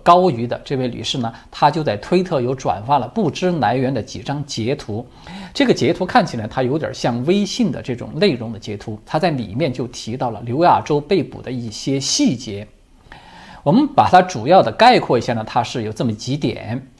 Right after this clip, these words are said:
第一点呢，就是说刘亚洲他是十二月十五号从北京的空军总医院从这儿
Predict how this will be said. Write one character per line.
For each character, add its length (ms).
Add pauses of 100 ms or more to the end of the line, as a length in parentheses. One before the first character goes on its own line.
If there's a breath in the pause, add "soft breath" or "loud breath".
(240 loud breath)
第 200
一 120
点 160
呢， 100
就 140
是 100
说 280
刘 180
亚 160
洲 160
他 160
是 140
十 180
二 140
月 100
十 260
五 220
号 300
从 180
北 300
京 200
的 160 (280 loud breath)
空 320
军 240
总 260
医 140
院 280
从 240
这 140
儿 160